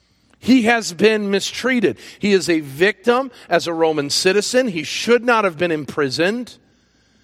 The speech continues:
He does, has no idea how long he's gonna be there.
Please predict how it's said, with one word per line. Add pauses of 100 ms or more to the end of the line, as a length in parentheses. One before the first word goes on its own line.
(420)
He
does,
has
no
idea
how
long
he's
gonna
be
there.